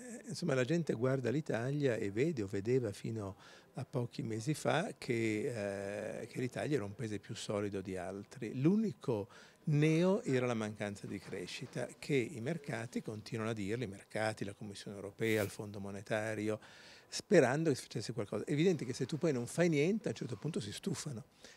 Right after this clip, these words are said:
Eh, però non è che ci bisogna essere dei maghi per fare qualcosa che aiuti le imprese a lavorare meglio.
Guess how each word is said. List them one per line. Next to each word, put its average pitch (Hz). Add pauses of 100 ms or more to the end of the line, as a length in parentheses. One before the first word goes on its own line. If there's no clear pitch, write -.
(200)
Eh, 120
però 190
non 120
è 247
che -
ci -
bisogna 120
essere 110
dei 104
maghi 104
per 98
fare 113
qualcosa 107
che 98
aiuti 104
le 101
imprese 104
a -
lavorare 98
meglio. 95